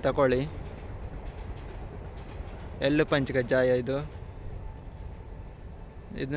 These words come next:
ನೋಡಿ, ಪಚ್ಚೆಸರು ಕಾಳದ್ದು ಇದು. ಆಮೇಲೆ ಖರ್ಜೂರ, ಕಲ್ಸಕ್ರೆ, ಕೆಂಪು ಕಲ್ಸಕ್ರೆ, ಸೇಬು ಎಲ್ಲವನ್ನು ತಿಂದು ನನ್ನ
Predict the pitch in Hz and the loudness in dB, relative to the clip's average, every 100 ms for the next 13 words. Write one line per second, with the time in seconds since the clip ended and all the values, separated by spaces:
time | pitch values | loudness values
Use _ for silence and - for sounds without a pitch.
0 | 147 147 143 139 - 151 151 147 139 127 | 2 2 2 2 2 0 2 2 4 4
1 | 117 117 120 127 139 - - - - - | 2 0 0 0 -2 -8 -14 -14 -16 -16
2 | - - - - - - - - - - | -16 -16 -16 -16 -14 -14 -14 -16 -16 -16
3 | - - - - - - - 147 147 143 | -16 -16 -16 -16 -16 -10 -2 2 4 6
4 | 143 143 139 143 - - - 139 131 135 | 6 6 4 0 -12 -12 4 4 4 4
5 | 151 147 156 - - 143 147 147 147 143 | 6 8 6 2 0 2 4 2 0 2
6 | 151 160 - - - - 135 131 135 147 | 2 2 -4 -18 -14 -4 -2 -2 0 0
7 | 143 147 - 139 143 151 - - - - | 2 0 2 2 0 -2 -16 -20 -20 -20
8 | - - 139 143 135 143 - 135 143 143 | -16 -2 2 2 2 -2 0 4 4 4
9 | 143 139 131 135 131 123 127 131 | 0 -2 -2 -2 0 0 0 0